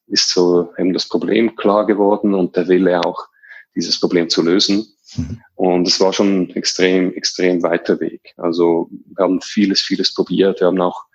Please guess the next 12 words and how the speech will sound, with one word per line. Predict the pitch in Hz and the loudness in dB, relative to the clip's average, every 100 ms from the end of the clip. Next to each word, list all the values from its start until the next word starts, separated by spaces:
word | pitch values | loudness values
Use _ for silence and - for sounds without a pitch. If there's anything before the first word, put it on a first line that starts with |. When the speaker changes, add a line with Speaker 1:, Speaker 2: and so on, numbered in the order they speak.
| - - - - - _ | -20 -18 -16 -18 -20 _
Speaker 1:
ähm, | 90 87 85 87 87 - _ - - _ | 0 2 2 0 -2 -6 _ -20 -20 _
ja, | 85 | -8
mit | 90 95 - | -8 -10 -2
Pumpsystemen | 107 104 - - - 90 92 95 90 90 | -2 0 -2 -2 2 2 4 2 0 -2
und | 90 87 | -4 -2
elastischem | 87 92 - - - 95 | -2 0 -2 -2 -2 0
Glas | 90 85 90 101 98 - | 2 2 2 2 0 -2
und | 87 82 - - - - - - | -4 -8 -18 -16 -14 -16 -18 -4
Origami, | 98 98 90 98 98 95 | -2 2 2 2 2 0
Fallstrukturen | - 95 107 - - - - 104 101 92 95 92 90 | 2 0 0 -2 -4 -6 -2 0 2 2 0 0 -2
und, | 92 87 85 - - - - - - - _ - | -2 -2 -4 -4 -6 -6 -12 -18 -18 -20 _ 2
ähm, | 95 90 87 87 87 - | 4 2 2 0 -4 -6